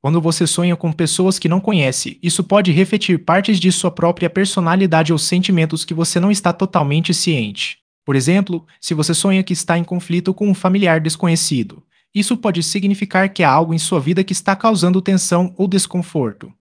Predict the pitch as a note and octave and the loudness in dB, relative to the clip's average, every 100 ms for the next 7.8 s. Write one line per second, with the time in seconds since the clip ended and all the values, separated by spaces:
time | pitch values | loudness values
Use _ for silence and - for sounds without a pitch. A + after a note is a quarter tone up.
0 | _ F#3+ G3+ E3 D#3 - F3 E3+ D#3 - | _ 0 0 2 0 -2 -4 -4 -6 -12
1 | _ _ F3+ F#3 F#3+ - B2+ A#2+ D#3 F#3+ | _ _ -4 -2 -4 -2 -6 -6 -4 -4
2 | D3+ D#3+ G#3 G3 G3 D3 C3+ - A#2 - | -2 -2 -4 -2 -2 0 -2 -4 -8 -6
3 | F3 F3 D#3+ - F3+ G3+ F#3+ F#3+ F#3+ E3 | -2 -2 -4 -4 -2 -2 -2 -4 -2 -2
4 | E3+ E3+ D#3+ F3 F3 G3 D3+ D3+ D3+ - | -2 -4 -4 -4 -4 -2 -2 -2 -4 -6
5 | D#3 - F3 E3 F3 - G3 G#3 G3 E3 | -6 -2 2 2 0 0 0 2 0 0
6 | C3 B2+ F#3 F3 C#3+ C#3+ D3+ C3 - F3 | -2 -2 -2 0 2 0 0 -4 -2 -2
7 | D3 C#3+ C#3 D3 B2 C3 G#2+ A2+ | -2 -2 -2 -4 -2 -2 -4 -8